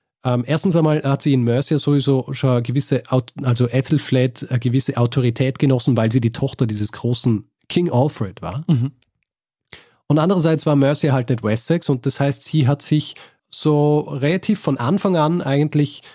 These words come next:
Speaker 1: wie soll ich sagen, ähm, entfalten können. <laughs> Mir ist, als ich, als ich das gelesen hab, auch gleich eingefallen,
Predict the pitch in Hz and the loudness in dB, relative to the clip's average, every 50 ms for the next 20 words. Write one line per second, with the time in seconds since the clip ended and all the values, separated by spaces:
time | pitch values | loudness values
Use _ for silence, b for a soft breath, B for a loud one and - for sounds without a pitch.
0 | B B B B - 135 127 139 143 139 123 - 135 127 131 139 139 135 139 - | B B B B -4 -2 0 2 2 2 2 2 0 2 2 2 0 0 -2 -4
1 | - 127 127 127 127 123 123 120 123 120 B B B B B B - 135 131 - | -2 0 0 2 2 0 0 -2 -2 -4 B B B B B B -2 -2 -2 0
2 | - 135 147 175 175 _ - 107 - - - 85 85 - _ _ _ _ _ _ | 0 0 0 -2 -2 _ -8 -8 -8 -8 -12 -14 -14 -16 _ _ _ _ _ _
3 | _ _ - - - - 113 - 139 143 143 _ _ _ b b b b b b | _ _ -16 -10 -6 -6 -4 -4 -4 -6 -8 _ _ _ b b b b b b
4 | b _ _ - 175 151 147 156 160 175 175 - 170 151 - - 160 147 139 139 | b _ _ 0 2 4 4 4 4 4 2 2 0 0 2 2 2 2 4 2
5 | 135 - 143 135 - - 135 135 120 - 151 156 156 147 143 143 135 120 - - | 0 0 0 0 2 2 0 0 0 2 2 2 4 4 4 4 2 0 -4 -6
6 | - 127 123 117 - - - 123 117 127 131 - - - - - - - 120 123 | -4 -2 -2 -2 -2 -2 -2 0 2 2 0 -2 -6 -14 -16 -14 -6 -2 0 0
7 | 147 151 - - 147 120 104 104 104 120 | 0 0 -2 -2 -2 -2 0 0 -2 -2